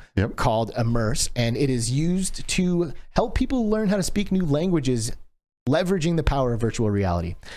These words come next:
Speaker 2: which of course is, uh, pretty cool. It's, uh, one of those, like, outside of the box, not just for games kind of
Speaker 1: Right.
Speaker 2: approaches, you know,
Speaker 1: Right.
Speaker 2: which
Speaker 1: I, I love to see this stuff. I love to see different uses for V R, and this is a really good one.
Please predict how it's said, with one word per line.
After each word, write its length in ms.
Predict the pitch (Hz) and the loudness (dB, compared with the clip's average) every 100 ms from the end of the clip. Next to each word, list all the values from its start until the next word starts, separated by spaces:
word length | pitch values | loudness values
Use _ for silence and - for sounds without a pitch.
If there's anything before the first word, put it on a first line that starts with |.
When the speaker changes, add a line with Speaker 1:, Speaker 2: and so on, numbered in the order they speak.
| - | -4
Speaker 2:
which 180 | 127 113 | -2 0
of 140 | 110 | -2
course 340 | - 113 101 - | 0 0 0 -2
is, 240 | 107 98 | 0 0
uh, 320 | 101 95 92 95 - - | 2 2 0 -2 -8 -4
pretty 200 | - 208 | 0 0
cool. 280 | 143 165 113 | 0 0 2
It's, 80 | 101 | 0
uh, 120 | 127 | 0
one 120 | 131 | 0
of 80 | 143 | 0
those, 160 | 139 131 | 0 0
like, 100 | 120 | 0
outside 380 | 135 139 - 131 | 0 0 2 2
of 60 | 123 | 0
the 60 | |
box, 460 | 120 113 117 - - - _ | 0 0 0 -2 -6 -10 _
not 240 | 135 123 127 | 0 0 0
just 360 | 135 120 - | 0 -2 -4
for 160 | - 120 | -2 0
games 680 | 117 117 113 113 110 - - - | 0 0 0 0 -2 -4 -6 -4
kind 260 | 123 117 | -2 0
of 280 | 107 101 92 | 0 0 2
Speaker 1:
Right. 260 | 101 131 120 | 2 2 0
Speaker 2:
approaches, 480 | 135 117 110 101 104 | 0 -2 0 0 0
you 100 | 104 | 2
know, 60 | |
Speaker 1:
Right. 200 | 107 117 104 | 2 0 0
Speaker 2:
which 120 | 110 | 0
Speaker 1:
I, 120 | 110 113 - | 0 0 0
I 80 | 117 | 2
love 260 | 113 147 | 2 0
to 100 | - | -2
see 160 | - 139 | 0 2
this 160 | 139 | 0
stuff. 220 | - 98 101 | 0 0 2
I 40 | |
love 240 | 92 98 - | 2 0 0
to 100 | 101 | -2
see 180 | - 101 | 0 0
different 340 | 101 - 95 | 0 0 0
uses 300 | 98 - 95 | 0 0 -2
for 140 | - | 0
V 180 | 90 95 | 0 2
R, 140 | 101 104 | 2 2
and 120 | 90 | 0
this 160 | 98 | 0
is 120 | 170 104 | 0 0
a 60 | - 147 | -2 -2
really 460 | 214 370 294 160 | 0 2 2 2
good 240 | 117 127 101 | 2 0 2
one. 240 | 87 | 0